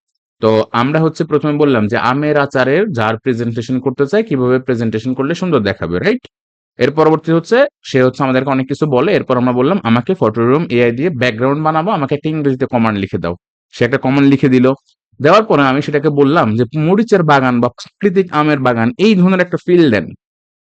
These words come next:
সে ইংরেজি করে দিল, সে খুব ভালো বুঝতে পারে। এখন তো আমরা চ্যাট জিপিটি ফাইভ ব্যবহার করতেছি। ওকে, আপনি পেইড বা ফ্রি যেটা ব্যবহার করেন না কেন,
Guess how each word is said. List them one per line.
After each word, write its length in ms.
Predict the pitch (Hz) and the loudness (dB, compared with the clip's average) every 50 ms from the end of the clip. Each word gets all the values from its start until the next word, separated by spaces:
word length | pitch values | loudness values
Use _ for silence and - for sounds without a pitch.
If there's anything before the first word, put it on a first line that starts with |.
| _ _ _ | _ _ _
সে 160 | _ - 123 123 | _ -2 0 2
ইংরেজি 260 | 131 139 135 131 135 | 4 4 2 2 0
করে 180 | - 147 147 | 0 0 0
দিল, 220 | 151 143 139 135 143 143 _ _ _ _ | 0 -2 -2 -4 -4 -6 _ _ _ _
সে 160 | _ - 120 117 | _ -4 -4 0
খুব 200 | - 143 135 131 | 2 2 2 4
ভালো 200 | 131 120 127 131 | 2 4 4 4
বুঝতে 260 | 135 135 - - 143 | 2 0 0 2 2
পারে। 280 | 135 131 131 135 147 - | 2 2 0 0 -4 -4
এখন 220 | 113 107 117 117 | -2 0 0 2
তো 60 | 123 | 2
আমরা 120 | 120 123 113 | 2 0 0
চ্যাট 160 | - 123 117 | 0 0 0
জিপিটি 220 | 117 113 117 113 | 0 -2 -2 -2
ফাইভ 200 | 110 117 113 113 | -4 -4 -4 -2
ব্যবহার 280 | 117 117 113 113 117 107 | 0 0 0 0 0 -2
করতেছি। 400 | - 104 - - 104 - 147 185 - _ _ _ _ _ _ _ | -4 -6 -6 -6 -8 -6 -6 -8 -8 _ _ _ _ _ _ _
ওকে, 240 | - - - 123 - - _ _ - | -6 -2 -2 -2 -2 -2 _ _ -8
আপনি 180 | 101 117 117 | -2 -2 0
পেইড 240 | 113 143 160 175 170 | 0 0 0 0 0
বা 240 | 156 156 143 139 123 - _ _ _ | 2 2 4 4 2 0 _ _ _
ফ্রি 140 | - 139 143 | -2 0 0
যেটা 200 | 123 123 120 143 | 2 2 2 0
ব্যবহার 320 | 147 143 135 135 143 143 139 | 2 2 2 2 2 0 0
করেন 180 | 143 147 143 | 0 -2 -2
না 100 | 147 151 | -2 -2
কেন, 160 | 147 160 160 | -2 -2 -2